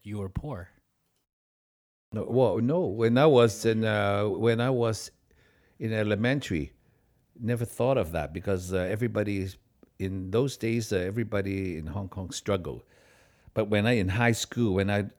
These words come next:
Speaker 2: go into high school, then I start to find out, you know, there are people that are much better off than us.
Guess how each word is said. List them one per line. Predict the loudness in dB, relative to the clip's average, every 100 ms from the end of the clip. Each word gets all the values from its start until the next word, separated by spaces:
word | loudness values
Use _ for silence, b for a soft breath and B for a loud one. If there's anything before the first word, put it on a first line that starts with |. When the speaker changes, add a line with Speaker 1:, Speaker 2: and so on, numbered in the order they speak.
| _ -6
Speaker 2:
go | -4
into | -2 -2
high | -2
school, | -4 -4 -6 -6 B B B -8
then | -4
I | -4
start | -2 -2 -2
to |
find | -6 -2 -2 -2
out, | -4
you | -4 -6
know, | -6
there | -6 -6
are |
people | -6 -8 -8 -6
that | -6 -4
are |
much | -2 -2 -2 -8 -16 _ -4
better | -2 0 0
off | -2 -4
than | -4 -2
us. | -4 -6